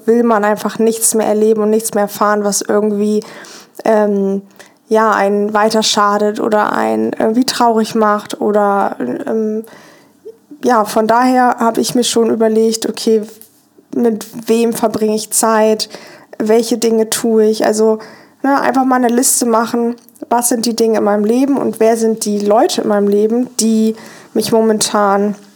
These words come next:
negativ beeinflussen. Und ich glaube, dann merkt man ganz schnell, dass man da mal so ein bisschen,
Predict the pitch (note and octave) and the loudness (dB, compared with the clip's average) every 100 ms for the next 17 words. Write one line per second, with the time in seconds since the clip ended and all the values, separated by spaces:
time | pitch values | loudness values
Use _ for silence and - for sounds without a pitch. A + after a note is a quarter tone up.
0 | _ _ - - - A#3 A#3 A3 A3 A3 | _ _ -14 -14 -6 0 2 2 2 -2
1 | - G#3+ A3 A3 - G#3+ - A3 - - | 0 0 0 -2 -4 -2 -2 -4 -10 -20
2 | - - - - - - _ - A3 G#3+ | -20 -20 -20 -20 -20 -20 _ 0 2 2
3 | G#3+ G#3 A3 - - - - - A3+ A3 | 2 0 -2 -6 -6 -10 -12 -4 0 2
4 | A3 A3 A3 A3 G#3+ G#3+ G#3 G#3+ G#3 - | 2 2 2 2 0 -2 0 0 -2 0
5 | A3 G#3 G#3+ - G#3 G#3 G#3 G#3 G3+ G#3 | 0 2 0 -2 -2 0 0 0 -2 -2
6 | G3+ G3+ - G#3 G3+ G3+ G3+ | -4 -4 -4 -2 0 -2 -4